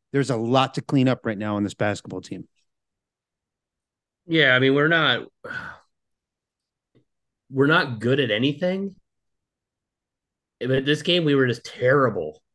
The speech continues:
Speaker 2: Like, I don't know how to say it. Like, it's not like we're, we're a bubble team. Like, or that's what this team, like, sh-, I feel like that's, like, kind of what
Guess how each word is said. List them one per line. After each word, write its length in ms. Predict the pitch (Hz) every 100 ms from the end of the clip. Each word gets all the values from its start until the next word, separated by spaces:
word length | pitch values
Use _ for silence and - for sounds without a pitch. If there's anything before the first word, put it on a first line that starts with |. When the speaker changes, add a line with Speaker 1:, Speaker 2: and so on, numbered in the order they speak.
| _ _ -
Speaker 2:
Like, 180 | 110 -
I 100 | 131
don't 120 | 165
know 100 | 151
how 140 | 147
to 80 | 143
say 240 | 131 165 156
it. 60 |
Like, 160 | 113 110
it's 180 | 110 -
not 160 | 160
like 180 | 170 151
we're, 340 | 156 139 131 - _ _ _ _
we're 100 | 185
a 40 | 202
bubble 280 | 226 208
team. 360 | - 117 82 82 -
Like, 160 | 135
or 140 | 151 180
that's 180 | 175
what 140 | 196 175
this 100 | 156
team, 380 | - 175 160 147
like, 220 | 135 131
sh-, 140 | - - -
I 60 | 131
feel 160 | 127
like 100 | 170
that's, 240 | 160 147 -
like, 160 | 143
kind 200 | - 139
of 160 | 131 110
what 180 | 123